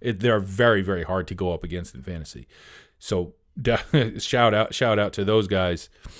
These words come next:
Uh, trying to get a, trying to bring this up for you. There, a-, anyway, yeah, th-,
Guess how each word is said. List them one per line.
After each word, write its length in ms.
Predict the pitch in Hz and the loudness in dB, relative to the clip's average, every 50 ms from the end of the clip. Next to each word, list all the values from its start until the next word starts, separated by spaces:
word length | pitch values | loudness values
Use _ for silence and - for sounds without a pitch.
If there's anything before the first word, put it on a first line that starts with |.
| - - - - _ _ _ _ _ _ _ _ _ _ _ _ _ - | -20 -20 -20 -20 _ _ _ _ _ _ _ _ _ _ _ _ _ -2
Uh, 400 | 110 107 101 98 95 95 92 92 | 2 4 4 6 6 4 4 2
trying 260 | 90 - - 135 117 | 0 -2 0 0 0
to 60 | 107 95 | 0 0
get 180 | 95 98 98 | 0 0 0
a, 300 | 95 92 92 87 87 85 - _ _ _ _ - - - - - _ _ _ _ _ _ _ _ _ _ _ _ _ _ _ _ _ _ _ _ - | 2 0 0 -2 -2 -6 -10 _ _ _ _ -20 -20 -20 -20 -20 _ _ _ _ _ _ _ _ _ _ _ _ _ _ _ _ _ _ _ _ -6
trying 180 | - 123 107 | -4 -2 -2
to 60 | 98 | -2
bring 260 | 87 92 101 98 98 92 | -2 -2 -2 -2 -2 -2
this 160 | 87 - - | -4 -6 -4
up 160 | 104 101 - | -6 -6 -6
for 260 | - - 104 98 95 92 | -6 -6 -4 -2 -2 0
you. 140 | 90 92 | -2 0
There, 180 | 90 117 147 165 - - | 2 2 2 2 2 0
a-, 200 | 170 165 165 165 | -2 -2 2 2
anyway, 360 | 160 139 127 107 - - - | 2 2 2 0 -4 -6 -6
yeah, 220 | 156 147 - - 135 | -4 -4 -4 -4 -6
th-, 160 | 123 117 | -8 -8